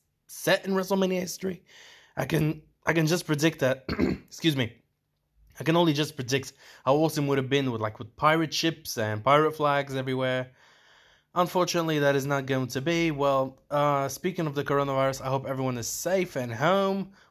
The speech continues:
Wash your hands, yada, yada, yada. I hope everyone's all right. Anyways, let's just get to the show, shall we? So, instead of the Raymond James Stadium, uh, WrestleMania thirty-six is going to be at live, well, not even live, actually,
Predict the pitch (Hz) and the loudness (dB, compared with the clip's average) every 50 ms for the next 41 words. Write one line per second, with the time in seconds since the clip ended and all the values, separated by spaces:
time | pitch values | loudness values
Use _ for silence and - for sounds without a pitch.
0 | _ - 117 131 135 - 127 113 107 127 151 165 165 160 165 160 151 127 110 101 | _ -6 -6 -4 -4 -2 -4 -2 -2 0 0 0 2 0 0 -2 -2 -2 -2 -4
1 | 98 107 107 107 107 104 104 107 120 135 139 135 135 131 131 131 135 139 - - | -4 -4 -4 -4 -2 -2 -2 0 2 2 2 2 2 2 2 2 0 -2 -4 -6
2 | - 110 123 120 113 123 123 131 131 131 123 117 113 113 135 165 202 220 226 220 | -8 -6 -6 -6 -6 -6 -6 -4 -6 -4 -4 -4 -4 -2 2 2 4 4 4 2
3 | 208 220 - _ _ _ _ - _ _ _ - 160 175 180 175 175 175 170 170 | 0 -4 -10 _ _ _ _ -20 _ _ _ -6 -4 -2 0 0 2 2 2 2
4 | 170 160 151 139 143 151 143 135 - - 156 147 151 - - 170 165 - 156 131 | 2 0 -2 -2 -2 -4 -4 -4 -6 -6 -6 -8 -6 -4 -4 -4 -2 -2 -2 -4
5 | 131 - - - - 202 214 202 202 196 175 - - - 208 190 175 160 143 135 | -4 -4 -4 0 4 6 6 6 6 4 0 -4 -2 0 2 4 4 4 2 -2
6 | 131 131 - 196 185 151 127 127 127 151 143 - 196 190 175 160 160 151 160 165 | -6 -4 0 2 2 2 2 0 -4 -8 -6 0 0 0 2 2 0 0 0 0
7 | 160 156 143 127 139 131 123 117 - - 165 160 147 120 113 113 127 160 185 - | 0 -2 -2 -4 -4 -4 -4 -6 -6 -4 -2 -2 -2 -2 -4 -4 -4 -6 -6 -10
8 | _ - - - - - - _ _ _ _ - 135 139 139 139 139 135 135 135 | _ -20 -20 -20 -20 -20 -20 _ _ _ _ 0 2 2 4 4 4 4 4 4
9 | 139 165 170 - 175 170 165 156 - - 165 160 156 147 - 170 160 - 147 139 | 2 2 2 2 2 2 2 2 2 4 4 4 2 0 -2 -4 -4 -6 -8 -4
10 | 139 151 156 151 - 151 147 151 143 139 131 135 139 135 139 139 139 139 139 139 | -2 0 0 0 0 0 0 2 2 0 0 -4 -4 0 2 4 4 4 4 4
11 | 143 147 139 135 - _ - - 127 120 113 107 - - - 151 160 160 160 170 | 2 0 -2 -6 -12 _ -8 -6 -4 -4 -4 -4 -6 -4 0 2 2 2 2 2
12 | 156 151 135 120 120 117 113 113 113 117 117 104 - 127 120 135 143 151 147 | 0 0 0 0 0 0 -2 -2 -2 -4 -4 -4 -6 -6 -4 -4 -4 -4 -6